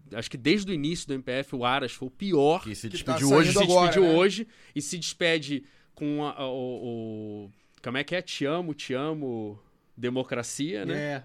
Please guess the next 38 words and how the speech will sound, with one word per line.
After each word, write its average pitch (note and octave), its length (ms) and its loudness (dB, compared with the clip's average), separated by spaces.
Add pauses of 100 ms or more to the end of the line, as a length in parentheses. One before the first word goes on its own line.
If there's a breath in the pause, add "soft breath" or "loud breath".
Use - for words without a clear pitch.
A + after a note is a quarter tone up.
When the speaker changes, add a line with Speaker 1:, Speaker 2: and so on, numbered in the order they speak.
Speaker 4:
ele B2+ 200 -12
teve C3 180 -6
Speaker 1:
Entendeu? C3 120 4
Ele B2+ 100 0
Speaker 4:
esse B2+ 140 -8
Speaker 1:
com C#3+ 120 -6
uma, D3 100 0
Speaker 4:
discurso. B2+ 260 -2
Speaker 2:
Ele - 40 -6
ainda C#3+ 120 2
Speaker 1:
com D3 60 -4
uma D3 60 0
Speaker 2:
comete D3+ 240 0
o - 20 4
ato F3 120 -2
falho, B2 240 2
ele G2+ 80 -8
fala A2+ 220 -2
que B2+ 120 -8
as A2+ 100 -4
instituições B2+ 560 -10
passam C3 340 0
e - 20 -6
as - 60 -10
pessoas B2 240 -12
ficam. F2+ 300 -14
Speaker 1:
Exatamente, C3 840 0
entendeu? B2 240 -2
Então, D3+ 220 0
assim, C#3 300 -2 (1000)
é, A#2 480 0
foi D3 140 -2
o C#3+ 40 -4
pior, F3+ 640 0 (800)
o, G#2+ 500 -10
o G2+ 60 -16
pior E3 360 0
mini-, E3 180 -2